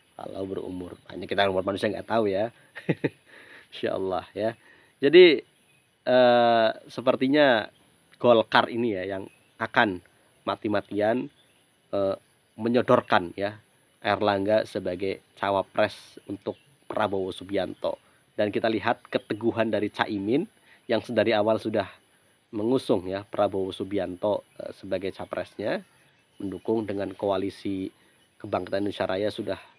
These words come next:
diumumkan sejak Agustus dua ribu dua puluh dua yang lalu. Sudah lama sekali, hampir satu tahun. Begitu pula kip ya, yang juga sudah diumumkan terlebih dahulu, namun kemudian juga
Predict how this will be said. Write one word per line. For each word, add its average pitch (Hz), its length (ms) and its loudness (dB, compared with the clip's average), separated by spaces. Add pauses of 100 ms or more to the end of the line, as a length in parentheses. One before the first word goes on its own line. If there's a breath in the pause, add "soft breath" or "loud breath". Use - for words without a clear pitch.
(300)
diumumkan 98 1200 -4
sejak 101 320 -6
Agustus 104 480 -8
dua 104 160 -6
ribu 101 160 -8
dua 107 80 -2
puluh 104 160 -4
dua 104 160 -2
yang 98 80 -6
lalu. 101 320 -2 (160)
Sudah - 160 -14
lama 104 320 -2
sekali, 104 400 -2
hampir 98 320 -10
satu 104 160 -8
tahun. 107 400 2 (320 loud breath)
Begitu 110 240 -2
pula 117 320 0
kip 120 240 2
ya, 101 160 -4
yang 98 160 -2
juga 98 240 -8
sudah 101 320 -4
diumumkan 98 720 -6 (480 soft breath)
terlebih 101 320 -2
dahulu, 101 320 -2
namun 98 160 -2
kemudian 101 320 -6
juga - 240 -6